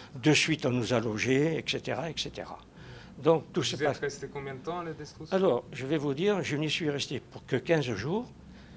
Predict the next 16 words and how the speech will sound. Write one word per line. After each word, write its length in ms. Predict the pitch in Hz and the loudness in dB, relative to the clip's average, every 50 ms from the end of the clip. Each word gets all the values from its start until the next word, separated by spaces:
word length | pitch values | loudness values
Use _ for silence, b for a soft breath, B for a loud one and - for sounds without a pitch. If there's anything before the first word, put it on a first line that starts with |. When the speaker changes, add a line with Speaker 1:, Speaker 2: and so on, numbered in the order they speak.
| B B B - | B B B -2
Speaker 1:
parce 240 | - 156 139 131 - | 0 2 2 2 0
que 340 | - - 123 123 117 - - - - - - - - - | -2 -2 -2 0 0 -2 -6 -10 -18 -20 -20 -20 -20 -14
je 140 | - - 131 | -6 -2 0
m'étais 240 | 143 143 139 - 139 | 0 0 0 -2 -4
fait 160 | - - 131 | -2 0 -2
un 40 | 107 | -2
copain 400 | 101 - 117 - - 131 160 208 - - - - - - - | -2 -4 -4 -2 0 0 0 -2 -4 -8 -14 -20 -20 -20 -6
qui 120 | - 123 | -2 0
habitait 380 | 113 110 113 107 - - 131 120 | 0 0 0 -4 -4 0 0 0
dans 120 | 101 104 | 0 0
le 120 | 98 101 101 | 0 0 0
centre, 360 | - - 110 104 110 - - - | 2 2 2 0 -2 -4 -8 -4
le 100 | - 127 | -2 0
centre 300 | 107 - 123 107 101 123 | 0 0 -2 -4 -4 -6
du 100 | 104 107 | -6 -6
village, 440 | 101 98 107 101 147 196 196 180 220 | -6 -4 2 2 4 4 2 0 -6